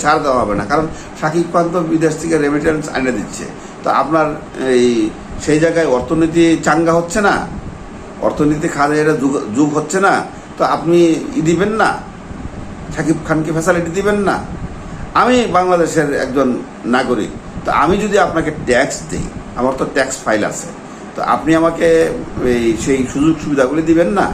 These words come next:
নাগরিক সুযোগ সুবিধা যেগুলি আছে সেগুলি তো দিবেন। তো সাকিব খানও তো তদ্রূপ, এ, আপনাকে ট্যাক্স দিচ্ছে, তারপরে আবার বিদেশ থেকে রেমিটেন্স এনে দিচ্ছে। সেই সুবাদে সাকিব খান একটা ফার্স্ট ক্লাস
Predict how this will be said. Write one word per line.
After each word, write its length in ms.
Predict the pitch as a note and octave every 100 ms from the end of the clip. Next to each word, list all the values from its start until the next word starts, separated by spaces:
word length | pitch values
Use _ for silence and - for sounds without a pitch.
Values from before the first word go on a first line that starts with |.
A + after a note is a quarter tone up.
| - - - - - - - - A2+
নাগরিক 320 | C#3+ F3 F3+ -
সুযোগ 220 | E3+ D#3+ -
সুবিধা 220 | D3 D3 C3+
যেগুলি 240 | A#2+ B2+ A#2+
আছে 220 | - - - - - - - -
সেগুলি 240 | A#2+ C#3+ D#3+
তো 40 | D#3
দিবেন। 240 | C#3+ A2+ F2+ - - - -
তো 60 | A2 -
সাকিব 300 | A#2 F#3+ F#3 F#3+
খানও 180 | G3 G3
তো 40 | F#3
তদ্রূপ, 340 | E3 F#3 F#3
এ, 560 | - - - - A#2 A#2+ A#2+ A#2 A2 G#2+
আপনাকে 300 | - C3+ C#3+ -
ট্যাক্স 280 | A#2+ C3 - C#3+
দিচ্ছে, 340 | E3+ F3 - F#3 F#3 - - - - C3
তারপরে 360 | C#3+ C3+ C#3+ C3+
আবার 180 | C3+ C3+ A#2
বিদেশ 240 | C3+ E3+ E3+ G3
থেকে 180 | F3 E3+
রেমিটেন্স 460 | C3+ C#3 D3+ E3 E3 - - G#2
এনে 140 | B2 D3+
দিচ্ছে। 280 | E3 - F#3 F3 - - - - - -
সেই 220 | D#3 B3+ -
সুবাদে 400 | G#3+ F3 C3 B2+ - - - -
সাকিব 320 | - D#3 A#3 A3 -
খান 200 | F#3 F3+ F3 - - - B2
একটা 160 | A#2 A#2+ -
ফার্স্ট 220 | C#3 -
ক্লাস 260 | F3+ F3